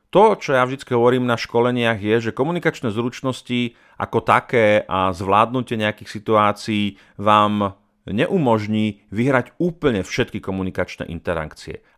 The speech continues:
Ale môže významným spôsobom zvýšiť vaše šance na úspech, zvýšiť tú pravdepodobnosť, že to, čo by za normálnych okolností dopadlo úplne katastrofálne,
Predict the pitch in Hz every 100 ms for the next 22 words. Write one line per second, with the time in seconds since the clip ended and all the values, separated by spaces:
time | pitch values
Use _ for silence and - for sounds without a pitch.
0 | - 139 180 104 101 160 _ _ - 113
1 | 135 127 110 123 139 151 143 113 98 -
2 | 107 110 - 131 123 120 120 - _ _
3 | 85 85 104 117 123 - 113 107 117 -
4 | 104 - 104 113 - 113 113 110 _ _
5 | - 107 104 - 123 - 87 85 98 135
6 | 160 151 - 101 113 131 127 127 127 123
7 | 127 127 - _ _ _ - 101 107 123
8 | - 135 127 110 113 120 117 104 110 117
9 | 117 101 110 113 120 113 101 123 107 92
10 | 110 - 117 - 113 113 113